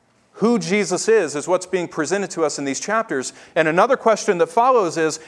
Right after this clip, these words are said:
how are we gonna respond to what we see about Jesus in these chapters? That's the question that confronted the Jews of this time. How are you going to respond to what Jesus reveals of himself to you?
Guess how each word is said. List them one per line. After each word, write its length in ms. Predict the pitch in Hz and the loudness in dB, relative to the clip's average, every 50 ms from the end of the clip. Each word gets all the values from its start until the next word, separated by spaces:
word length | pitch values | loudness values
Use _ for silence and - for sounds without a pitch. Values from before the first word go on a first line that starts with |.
| - | -8
how 180 | - - 233 247 | -2 0 2 2
are 80 | 254 | 2
we 100 | 247 247 | 0 0
gonna 180 | 220 240 226 214 | 0 0 0 0
respond 800 | 185 180 170 - - - 226 233 262 226 156 127 120 113 - - | 0 0 -2 -4 -2 0 0 2 2 2 0 0 -4 -8 -8 -6
to 100 | - 165 | -4 0
what 160 | 165 180 160 | 0 0 0
we 140 | 165 160 - | 0 0 -2
see 380 | - - - 185 151 120 110 | -2 -4 -4 -4 -4 -4 -6
about 340 | - 135 123 135 147 147 127 | -6 -6 -2 -2 -2 -2 -4
Jesus 400 | - - 151 139 123 131 120 - | -8 -8 -8 -8 -8 -8 -8 -8
in 100 | 135 117 | -10 -10
these 140 | 110 107 - | -10 -12 -12
chapters? 500 | - 110 92 - - - 85 - - - _ _ _ _ _ _ _ _ _ _ _ _ _ - - - _ | -12 -12 -12 -12 -14 -20 -20 -20 -20 -20 _ _ _ _ _ _ _ _ _ _ _ _ _ -20 -20 -20 _
That's 240 | - 151 170 185 - | 0 0 0 0 0
the 120 | - 226 220 | -2 -2 0
question 420 | - 220 220 208 - - 220 190 | 2 2 2 2 0 -2 -2 0
that 140 | 180 180 180 | 0 -2 -2
confronted 640 | - 190 165 - - - 196 196 196 - 214 180 143 | -2 -4 -4 -4 0 0 0 0 2 0 0 0 0
the 60 | 151 | -6
Jews 640 | 139 143 190 233 208 160 104 90 90 - - - - _ _ _ - | -6 -4 -2 -2 -2 -2 -2 -6 -10 -12 -14 -14 -18 _ _ _ -2
of 160 | 156 156 151 | -2 -2 0
this 180 | 156 170 160 - | 0 -2 -4 -2
time. 320 | - 190 196 185 151 113 - - - - - - | -2 -2 0 0 0 -2 -4 -12 -20 -20 -18 -4
How 260 | - 196 202 233 240 | 0 2 2 4 4
are 80 | 240 226 | 2 2
you 160 | 208 208 190 | 0 -2 -2
going 200 | 208 202 202 190 | 0 -2 -2 -2
to 100 | 196 196 | -4 -4
respond 800 | 175 160 156 - - - - 240 247 262 220 175 147 143 147 - | -4 -2 -2 -4 -6 -2 0 2 2 4 2 2 0 -4 -8 -8
to 120 | - 185 | -8 -2
what 200 | 170 180 175 151 | 0 0 0 0
Jesus 460 | 131 - 185 208 233 220 262 240 - | -4 -6 -4 -4 -2 -2 -4 -4 -4
reveals 380 | 220 185 156 185 208 220 214 175 | -4 -4 -2 0 0 0 0 0
of 80 | 180 170 | -4 -6
himself 460 | 175 170 - - 214 202 185 185 - | -6 -6 -6 -2 0 0 0 0 -2
to 120 | - 143 | -8 -10
you? 220 | 117 104 95 82 | -10 -10 -12 -14